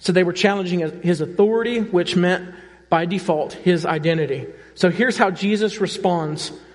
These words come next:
with a parable like this. In Matthew twenty-one, verse thirty-three, listen to what Jesus says. And, and, and really try to think of yourself as a Pharisee in this story.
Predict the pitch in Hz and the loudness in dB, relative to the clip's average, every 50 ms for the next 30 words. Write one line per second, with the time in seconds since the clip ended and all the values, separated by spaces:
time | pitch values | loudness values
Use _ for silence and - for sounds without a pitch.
0 | - - _ _ _ _ 190 185 185 - 202 208 202 180 196 185 180 180 185 190 | -20 -20 _ _ _ _ -2 -2 0 2 4 4 4 4 2 0 0 0 0 0
1 | 175 147 151 - - - - - - - - _ 202 196 190 185 185 196 226 262 | 0 0 -2 -6 -10 -12 -14 -16 -18 -20 -4 _ 4 4 4 4 2 2 0 0
2 | 233 - 254 226 175 - 247 247 262 254 247 240 226 214 180 208 202 202 - - | 0 -2 -4 -4 0 4 4 4 4 6 4 4 4 4 4 2 2 0 -2 -8
3 | - - 233 220 233 220 262 226 214 - - 254 240 226 202 175 165 175 180 202 | 2 4 4 4 4 4 0 -4 -4 -2 -2 2 4 4 4 4 2 2 0 0
4 | 202 - 240 220 214 185 180 220 220 208 220 214 220 233 208 185 160 160 156 - | 0 2 2 2 2 2 2 2 4 4 4 4 4 4 2 2 2 -2 -6 -10
5 | - - - - - - - _ _ _ _ _ _ _ _ _ _ _ _ _ | -14 -18 -20 -20 -20 -20 -20 _ _ _ _ _ _ _ _ _ _ _ _ _
6 | _ _ _ _ _ _ _ _ 214 214 214 220 214 214 220 220 214 202 185 190 | _ _ _ _ _ _ _ _ 4 4 4 2 0 0 0 0 0 0 2 4
7 | 254 349 453 440 415 339 - - - - - - - - - 294 302 320 339 339 | 6 6 8 8 6 2 -2 -6 -12 -16 -16 -8 -6 -2 2 2 4 4 2 0
8 | 311 262 - - - - 277 294 226 277 254 196 233 233 - - 247 233 214 - | 0 -4 -6 -2 2 2 2 2 2 -2 -4 -2 -4 -6 2 2 2 2 2 0
9 | - 214 226 202 214 165 - - 233 233 220 208 202 - - 196 190 190 190 190 | -2 -4 -2 -2 -4 -6 0 0 2 2 2 0 -2 0 0 2 2 2 2 2
10 | 190 185 - - - 208 190 180 170 143 147 | 0 0 -2 0 2 2 4 4 2 -2 -2